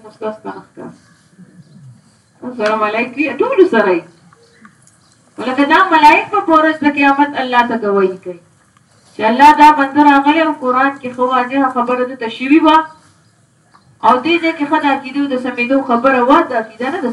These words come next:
سمه کړې. دلته د اعمالو د سمېدو خبرې وي، د اعمال نه دي سم کړي. نو ملایک به، لکه سورة النجم، اوويشتمه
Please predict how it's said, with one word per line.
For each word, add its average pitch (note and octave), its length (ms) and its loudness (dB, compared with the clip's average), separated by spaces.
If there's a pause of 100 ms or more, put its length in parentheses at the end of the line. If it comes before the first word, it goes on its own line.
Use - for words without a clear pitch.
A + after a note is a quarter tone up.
سمه F#3 260 -14
کړې. - 140 -20 (500)
دلته B3+ 220 -6
د C4 120 0
اعمالو C#4 360 2
د B3 40 -6 (100)
سمېدو A#3+ 320 -4 (100)
خبرې A#3+ 320 -2
وي، D4 120 -4
د D4 80 -4
اعمال B3+ 400 0
نه G#4 100 -10
دي C#4+ 140 -4
سم E3+ 200 -4
کړي. - 160 -20 (2250)
نو G#3 60 -6 (120)
ملایک C#4 420 0
به، C#4 100 2 (160)
لکه B3 220 -4
سورة C#4 320 -4
النجم، C#4 400 0 (640)
اوويشتمه B3 460 -6